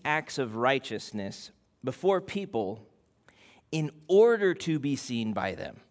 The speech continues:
It's that last line of verse one. That's where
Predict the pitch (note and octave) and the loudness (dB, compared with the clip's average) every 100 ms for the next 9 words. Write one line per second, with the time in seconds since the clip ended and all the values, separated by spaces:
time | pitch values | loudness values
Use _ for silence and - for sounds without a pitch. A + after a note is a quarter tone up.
0 | _ _ _ _ _ - - - D3 - | _ _ _ _ _ -20 -10 -6 -4 0
1 | C#3 G#2+ B2 C3+ F3+ G#3 G3 - - B2+ | 0 0 -2 0 2 2 0 -6 -12 -4
2 | C#3 D3 C3 G#2 G2 F2+ - _ - A2+ | 2 4 4 0 -4 -10 -14 _ -6 -4
3 | A#2+ A2+ - A2+ G#2 - D#3+ _ _ _ | -4 -4 -6 -6 -6 -6 -12 _ _ _
4 | _ _ - G#2 C3+ D#3+ E3 - B2 C3+ | _ _ -20 -4 0 0 -2 -8 -2 0
5 | A#2 A2 A2 | 2 0 -6